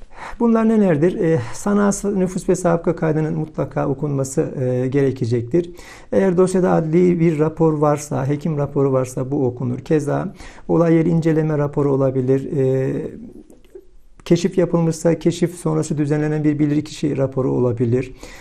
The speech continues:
Mesela silahla ilgili bir ekspertiz raporu olabilir. Parmak izi raporu, e, olabilir. Bu gibi, e, delillerin, e, okunmasına, e, geçilir ve dosyadaki, e, delil mahiyetindeki belgeler okunduktan sonra, e, katılandan veya vekilinden,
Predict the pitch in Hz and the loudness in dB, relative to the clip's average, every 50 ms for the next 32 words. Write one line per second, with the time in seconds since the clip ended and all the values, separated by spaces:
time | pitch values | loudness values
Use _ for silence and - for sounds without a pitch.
0 | - - - - 180 170 - 175 165 165 165 - 180 175 175 170 160 165 165 160 | -18 -8 -4 -2 -2 0 2 2 2 2 2 2 2 2 2 4 4 4 4 4
1 | 156 160 165 165 165 156 160 156 151 151 - - 165 147 - 156 143 147 147 143 | 4 2 0 0 0 2 0 0 0 0 -2 -2 -4 -2 -4 -6 -4 -2 -2 -2
2 | - 147 139 135 135 127 127 120 120 120 139 - - 175 170 175 170 175 170 170 | -2 0 0 0 0 0 -2 -2 -4 -6 -6 -4 -2 -2 0 0 0 -2 -2 -4
3 | - - 160 156 151 147 - 135 127 135 131 123 127 123 123 123 - - 127 127 | -6 -4 -4 -4 -2 -2 -2 -2 0 -2 -2 -2 -4 -2 -2 -4 -4 -4 -2 -2
4 | 123 120 113 120 117 117 165 180 - - - - - - - - - - 262 202 | -2 -2 0 0 0 0 -2 -4 -6 -12 -16 -18 -18 -18 -20 -12 -2 0 2 2
5 | 190 185 143 156 156 180 - - 147 147 143 151 165 165 165 165 156 151 143 170 | 2 4 6 6 6 6 6 4 4 4 4 4 4 4 4 4 4 4 2 2
6 | 202 - 262 202 147 147 151 - 180 175 175 - 190 180 175 170 170 - 175 175 | 0 0 -2 -2 -2 -2 0 2 2 2 2 0 0 0 0 0 2 2 2 2
7 | 160 143 135 - - 139 131 127 127 127 127 123 143 147 147 - 165 165 202 220 | 2 0 -2 -2 -2 -2 -2 0 0 0 2 2 0 0 2 2 4 4 2 2
8 | - - - - - - - - - 185 208 214 202 220 - 175 196 202 202 - | 0 -8 -18 -20 -20 -20 -18 -14 -2 2 4 4 4 2 2 2 2 2 2 2
9 | 202 180 202 196 - - 202 196 190 - - 160 165 165 156 143 175 175 202 214 | 0 0 0 0 0 2 2 2 2 2 0 0 0 0 2 4 4 4 4 4
10 | 185 170 151 143 147 147 143 147 151 143 143 143 143 131 135 139 135 131 135 131 | 2 0 0 0 0 -2 -2 -2 -2 -4 -2 0 0 2 2 2 2 2 2 2
11 | 135 131 131 131 - 135 127 131 123 - - 135 127 123 - 127 123 120 139 151 | 2 0 0 -2 -2 -4 -4 -4 -4 -4 -4 -4 -4 -2 -2 -2 0 0 2 0
12 | - 226 208 - - - - - - - - - 196 151 143 147 147 151 156 160 | 0 -2 -4 -8 -14 -20 -20 -20 -20 -20 -10 -6 -4 -2 0 0 0 0 0 -2
13 | - 107 - - - - - 190 185 190 202 196 196 190 190 185 165 175 170 180 | -4 -4 -8 -12 -6 0 0 2 4 4 4 6 6 4 4 4 4 4 4 4
14 | 196 185 165 160 170 175 175 175 170 170 160 170 175 170 170 185 160 156 151 143 | 2 2 4 6 6 8 8 8 6 6 6 6 4 4 2 0 2 2 2 2
15 | 131 131 127 139 180 | 2 2 2 0 -2